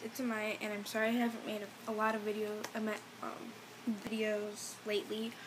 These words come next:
Or Sydney hasn't either, I don't know why, but, um, yeah. Um, it's because I've been really busy in life. It's almost the end of summer,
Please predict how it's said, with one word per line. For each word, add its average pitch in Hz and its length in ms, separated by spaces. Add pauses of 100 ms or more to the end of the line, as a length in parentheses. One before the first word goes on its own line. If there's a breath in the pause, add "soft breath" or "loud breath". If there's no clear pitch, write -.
(360 loud breath)
Or 262 140
Sydney 240 320
hasn't 226 260
either, 202 160
I 202 40
don't 202 200
know 208 60
why, 202 320
but, 202 140 (440)
um, 214 640
yeah. 196 140 (520 loud breath)
Um, 214 280
it's - 140
because - 220
I've 208 60
been 208 160
really 247 220
busy 226 400
in 208 160
life. 202 320
It's - 260
almost 214 240
the 214 80
end 226 140
of 233 80
summer, 196 400